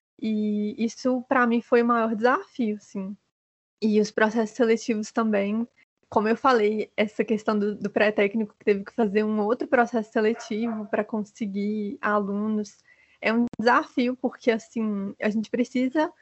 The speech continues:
ter os alunos matriculados pra ter turmas, e quando não tem isso, a gente começa a perguntar por quê,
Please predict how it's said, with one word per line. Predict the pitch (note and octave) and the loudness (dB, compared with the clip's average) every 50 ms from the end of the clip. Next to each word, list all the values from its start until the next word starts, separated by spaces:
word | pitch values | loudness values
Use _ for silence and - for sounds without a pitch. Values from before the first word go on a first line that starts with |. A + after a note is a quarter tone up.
| _ _ _ _ _ _ _ _ _ - | _ _ _ _ _ _ _ _ _ 4
ter | A#3+ A3 A3+ C4+ D#4 F4 - - - - | 6 6 6 4 2 0 -2 -4 -12 -12
os | - B3 A#3 A3 | -4 -2 0 2
alunos | A3+ A#3 A3 A3 G#3+ G#3 G#3 G#3 G#3+ A3+ - - | 4 4 4 2 2 0 -2 -2 -4 -4 -4 -2
matriculados | A3+ G#3+ G#3+ G#3 A3 G#3+ - - A#3 A3 G#3 G3 G3+ F#3 - _ _ _ _ _ | -2 -2 -2 -2 -6 -6 -2 2 2 4 4 2 0 -2 -8 _ _ _ _ _
pra | - A3 G#3+ | -2 0 0
ter | G#3+ - A3+ | 2 0 -2
turmas, | A3+ - - A#3 A#3 B3 B3 A#3+ A#3+ A#3 A#3 A3+ A3 G#3+ - - _ - - - | -2 -2 -2 0 0 0 0 -2 -2 -2 -4 -4 -4 -6 -10 -16 _ -16 -10 -6
e | G#3+ G#3 G#3 G#3 G3+ G3 G#3 G#3 - - _ _ _ _ _ _ _ _ _ _ _ _ _ _ _ _ | -4 -2 -2 -2 -2 -4 -6 -8 -10 -16 _ _ _ _ _ _ _ _ _ _ _ _ _ _ _ _
quando | - C4 A#3 A3+ A3 A3 A#3 A3+ G#3 - - - - - _ | 2 4 4 4 4 4 4 4 2 0 -4 -10 -10 -8 _
não | - A3 A#3 A#3 B3+ | 0 0 2 2 0
tem | B3+ C4+ B3 A#3 A#3 A#3 A3 G#3+ A3 A#3 | 0 0 2 2 2 0 0 0 -2 -2
isso, | A3+ - - - A3 | -4 -4 -4 -4 -2
a | A3 A3 | -2 0
gente | G#3 A3 A3 G#3 - | 0 -2 -4 -4 -6
começa | _ - A#3 A3 G#3+ G#3+ - A#3 | _ -4 -2 -2 -2 -2 -4 -4
a | |
perguntar | A3 - G#3+ G#3+ A3+ A3+ A3+ A#3 A3+ | -2 0 -2 0 0 0 -2 -2 -2
por | A3+ - B3+ - - | -2 -4 -6 -6 -8
quê, | - - - A3+ G#3 G#3+ A3+ A#3 A3+ | -6 -2 0 2 2 2 2 0 -2